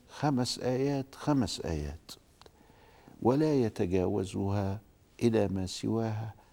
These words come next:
حتى يتدبرها ويتأمل ما فيها من سنن إلهية، ومن مبادئ عامة، ومن أحكام شرعية، ومن حقائق مرعية،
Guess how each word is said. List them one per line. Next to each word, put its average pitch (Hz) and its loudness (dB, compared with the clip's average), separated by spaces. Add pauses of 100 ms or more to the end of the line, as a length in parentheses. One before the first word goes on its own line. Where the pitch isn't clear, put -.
(200)
حتى - -4 (760)
يتدبرها 82 0 (640)
ويتأمل 98 2
ما 85 0
فيها 98 -2 (600)
من 95 2 (380)
سنن 101 2
إلهية، 85 -2 (420)
ومن 92 2
مبادئ 92 2
عامة، 85 -2 (440)
ومن 95 2
أحكام 101 -2
شرعية، 82 0 (320)
ومن 98 2
حقائق - -4
مرعية، 82 0